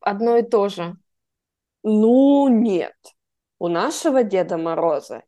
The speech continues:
Speaker 2: есть внучка, её зовут Снегурочка. А у Санта-Клауса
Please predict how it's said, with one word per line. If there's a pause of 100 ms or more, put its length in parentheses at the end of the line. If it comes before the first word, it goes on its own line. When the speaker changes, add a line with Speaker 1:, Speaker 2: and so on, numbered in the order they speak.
(120)
Speaker 2:
есть
внучка, (160)
её
зовут
Снегурочка. (520)
А
у
Санта-Клауса